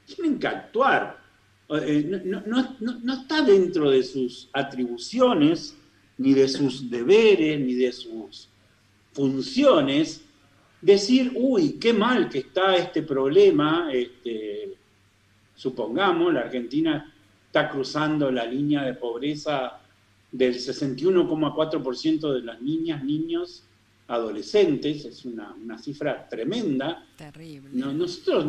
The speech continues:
Speaker 1: no, no, no, no se trata de, de, de que el presidente comente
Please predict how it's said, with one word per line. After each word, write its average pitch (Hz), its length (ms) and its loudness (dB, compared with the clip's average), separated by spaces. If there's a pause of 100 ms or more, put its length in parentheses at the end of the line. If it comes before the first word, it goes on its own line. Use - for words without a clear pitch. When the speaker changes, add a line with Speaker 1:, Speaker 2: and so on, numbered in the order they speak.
Speaker 1:
no, 139 140 0
no, 131 160 -6
no, 156 200 2
no 196 160 0
se 202 120 -2
trata 208 340 2
de, 110 300 -4
de, 104 280 -8
de 113 120 -12
que 120 340 -4
el 127 100 -6
presidente 151 560 -4
comente 135 920 -2